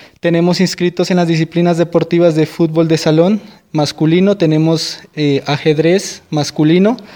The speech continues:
también tenemos atletismo masculino y otra importante, eh, muestras folclóricas o danzas, como lo conocemos, también ya están inscritos. Posteriormente ya daremos a conocer las fechas de participación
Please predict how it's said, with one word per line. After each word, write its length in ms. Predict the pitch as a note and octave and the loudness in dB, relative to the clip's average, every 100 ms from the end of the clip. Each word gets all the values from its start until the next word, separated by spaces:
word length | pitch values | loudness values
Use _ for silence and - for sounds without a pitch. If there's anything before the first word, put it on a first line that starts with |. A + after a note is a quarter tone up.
| - - - | -20 -18 -4
también 320 | D#3+ E3 E3 | 0 0 2
tenemos 920 | F3 E3+ E3+ E3+ E3+ F3 E3+ E3+ E3 - | 0 2 0 0 0 0 0 0 -2 -4
atletismo 680 | D#3 D#3+ D#3 F3+ F3 F#3 F#3 | -2 -2 -2 0 0 2 0
masculino 680 | D#3+ - D#3+ F3 G3 A3 A3 - - - - - | 0 0 0 2 2 0 -4 -16 -20 -20 -20 -4
y 300 | G3+ G#3+ G#3 | 0 2 4
otra 240 | G3 G3 | 4 4
importante, 1300 | F#3+ F#3+ F#3 F#3+ F3+ F3+ F#3 F3+ F3+ F3+ F3 E3+ - - | 0 0 -2 0 0 0 2 4 4 4 2 -2 -14 -6
eh, 760 | E3+ D#3+ D#3 D3+ D3 C#3+ C3+ - | 0 2 4 4 4 2 -2 -4
muestras 600 | E3 E3+ - F#3 F3+ - | 0 0 0 0 0 0
folclóricas 680 | F3 D#3+ G3 F#3 F#3+ A3 G#3+ | -2 0 2 2 2 -2 0
o 40 | D#3+ | 0
danzas, 360 | E3 E3+ G3+ | 0 0 -4
como 180 | - D#3 | -2 0
lo 140 | D3+ | 0
conocemos, 500 | D#3 D#3 - F#3 G#3 | 0 -2 0 0 0
también 300 | F3+ E3 E3+ | 0 0 2
ya 60 | E3 | 0
están 180 | E3 E3+ | 0 -2
inscritos. 540 | D#3+ F3+ F#3 G#3 - - - - - | 0 -2 0 0 -2 -18 -20 -20 -4
Posteriormente 640 | E3 E3 E3 F3 E3+ F3 | -2 0 2 2 0 2
ya 80 | F3 | 4
daremos 380 | E3+ E3+ E3+ E3+ | 4 2 0 -2
a 80 | |
conocer 340 | E3+ E3 - E3 | 0 -2 0 2
las 160 | D#3+ | 0
fechas 280 | - D#3 E3+ | 0 -2 0
de 100 | E3 | 0
participación 920 | E3 D#3+ D#3+ - D#3+ D3+ - F3+ A3 | 0 -2 -2 -4 -4 -4 -2 0 0